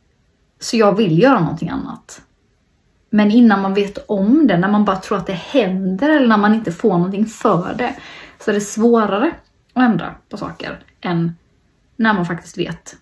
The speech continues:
vad vinsten är. Så det blir ett lite kortare avsnitt idag, eh, inser jag. Men, eh, det här är liksom kärnfrågan som jag tänker att du skulle må väldigt bra av att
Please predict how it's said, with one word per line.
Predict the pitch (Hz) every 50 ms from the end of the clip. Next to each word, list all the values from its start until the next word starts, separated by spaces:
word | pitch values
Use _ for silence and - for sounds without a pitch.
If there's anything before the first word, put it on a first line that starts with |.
| _
vad | - 180
vinsten | 180 170 175 165 - - 254 233
är. | - - - _ _ _ _ _ _ - - - - _ _
Så | - - - 311 285 339 359 - -
det | 269 339
blir | 339 392 480 415
ett | 349 339
lite | 359 349 381 370
kortare | 370 - 392 392 - - - 220 254 302
avsnitt | 370 453 415 - - 220 190 185 170 -
idag, | 190 208 208 170 165 175 - - -
eh, | - 214 196 180 170 - 202
inser | 208 202 - - 175
jag. | 165 - 214 - -
Men, | 262 294 311 311 311 320 320
eh, | 311 311 285 269 - - _ _ _ _ _ _ _ _ -
det | 311 302
här | 277 294 311 339 381 381 339 302
är | 285
liksom | 277 269 - 277 262 247
kärnfrågan | - - 285 269 254 233 214 165 - - 277 269 196 165 - - - 196 208 208
som | - - 220 202 202
jag | 196 190 185 170 170
tänker | - 208 180 175 165 190 190 185
att | 170 -
du | - 190 170
skulle | - - - 202 180
må | 180 185 180 185 180 175 - - _ _ _ _ _ _ _ _ _ -
väldigt | 320 370 359 185 - 214 -
bra | 220 170 165 175
av | - - 175 170 175
att | 175 175 170